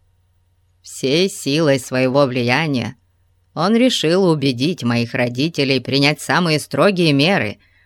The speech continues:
чтобы заставить меня сделаться монахом. У него были достаточно серьёзные основания для этого и тогда, когда он явился ко мне.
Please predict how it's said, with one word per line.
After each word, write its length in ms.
чтобы 380
заставить 840
меня 260
сделаться 520
монахом. 640
У 80
него 280
были 300
достаточно 760
серьёзные 600
основания 580
для 260
этого 260
и 80
тогда, 520
когда 320
он 100
явился 600
ко 140
мне. 300